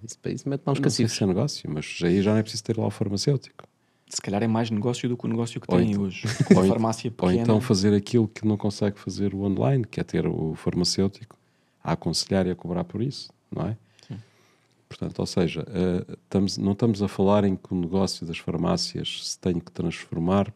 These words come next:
Speaker 2: por forma que também vá beber o online e consiga ser um ator no online, acho que isso,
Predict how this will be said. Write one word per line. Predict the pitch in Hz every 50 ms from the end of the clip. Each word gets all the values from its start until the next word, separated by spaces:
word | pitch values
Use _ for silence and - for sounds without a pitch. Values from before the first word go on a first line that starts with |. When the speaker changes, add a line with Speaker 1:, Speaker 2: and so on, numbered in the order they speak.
| _
Speaker 2:
por | _ -
forma | - - - 98 98 95 92 92 90 90 -
que | - - 98 98 98 101 101 _ _ _ _ _ _ _
também | - 90 85 90 98 98 98 95 104 - _ _ _ _ _ _ _ -
vá | - - 92 92 87
beber | 80 80 80 82 90 87 82
o | 80 85
online | 82 80 80 82 85 85 82 80
e | 80
consiga | - - 78 - - - - - -
ser | - - - - - - - _ _ _ _ _ _ _ _ _ _ _ _ -
um | 82 85
ator | - 85 175 - 92 85 82 - -
no | 80 80
online, | 80 78 78 78 82 87 101 120 135 - _ _ _ _ _ _ _ _ _ _ _ _ _ _ _ _ _ - _ - _ _ _ _ _ _ _
acho | - 85 82 - -
que | - - 107
isso, | 92 - - - - 98 92 90 87 85 82